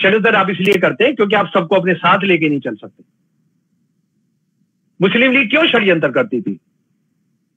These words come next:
मुस्लिम लीग षड्यंत्र इसलिए करती थी यहाँ पर, यानी उसके खिलाफ, अ, जब भी कोई ऐसा लगता था कि जिन्ना को प्रेसिडेंटशिप से हटाने का कोई भी झगड़ा होता, वो मीटिंग के अंदर गुंडे भिजवा देते।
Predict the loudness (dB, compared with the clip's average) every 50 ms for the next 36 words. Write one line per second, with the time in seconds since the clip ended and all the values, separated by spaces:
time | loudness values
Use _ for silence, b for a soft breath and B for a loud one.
0 | _ _ _ _ _ _ _ _ _ -6 -4 -2 0 0 0 0 0 0 0 0
1 | 2 0 0 0 0 0 0 0 0 0 2 2 2 0 0 -2 -4 -6 -4 -4
2 | -4 -2 -2 -4 -2 -2 -4 -4 -6 _ b b b b b b b _ -2 0
3 | 0 2 2 0 -2 -2 0 0 0 0 0 0 0 2 2 2 2 2 0 -2
4 | -6 _ _ _ _ _ _ 0 2 2 2 2 0 -4 _ -14 -8 -4 -2 -2
5 | 0 0 0 0 0 2 0 2 2 2 0 0 0 0 0 0 0 0 0 0
6 | 0 0 0 0 0 -2 -2 -4 -8 -6 -2 0 0 2 2 2 0 0 -2 -2
7 | -2 -2 0 0 0 2 0 0 0 -2 -2 -4 -2 0 0 0 2 0 0 0
8 | 0 0 0 0 0 0 2 0 2 2 2 2 2 2 2 2 0 0 0 0
9 | -2 -4 -2 -2 -2 0 0 0 0 0 0 0 0 0 0 0 0 0 0 0
10 | 0 0 -2 -2 -4 -8 -12 -12